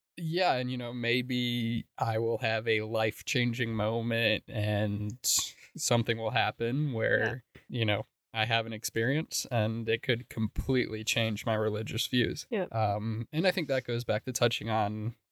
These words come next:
Speaker 1: the whole agnostic theory where somebody just can't believe that God exists because there's not really any proof. Yes, I know there's the Bible and it goes back to this and that, but
Speaker 2: Well, and then that's something that I always kinda wondered,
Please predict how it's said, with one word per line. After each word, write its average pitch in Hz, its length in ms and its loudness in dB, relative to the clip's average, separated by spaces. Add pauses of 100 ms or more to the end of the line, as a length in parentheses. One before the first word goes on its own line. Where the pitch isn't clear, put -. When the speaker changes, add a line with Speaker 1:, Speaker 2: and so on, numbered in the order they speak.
Speaker 1:
the 113 80 0
whole 113 280 2
agnostic 110 1000 0
theory 135 360 0
where 107 720 -2
somebody 110 380 0
just - 260 -4 (320)
can't 123 480 -2
believe 113 680 0
that 104 200 2
God 107 720 -2
exists 123 680 -4
because 113 360 4
there's 107 200 -6
not 107 160 4
really 104 220 0
any 104 140 -8
proof. - 380 2
Yes, - 140 -2
I 113 120 4
know 127 80 0
there's 120 260 -2
the 120 80 -8
Bible 110 600 0
and 101 260 -4 (180)
it 156 180 2
goes 131 280 0
back 110 320 0
to 135 100 -2
this 113 260 2
and 104 140 -8
that, 127 300 0
but 107 420 2
Speaker 2:
Well, 285 380 0
and 269 200 0
then 254 540 -2
that's 302 300 4
something 220 420 0
that 190 180 0
I 202 280 0
always 226 340 -2
kinda 226 360 0
wondered, 226 760 0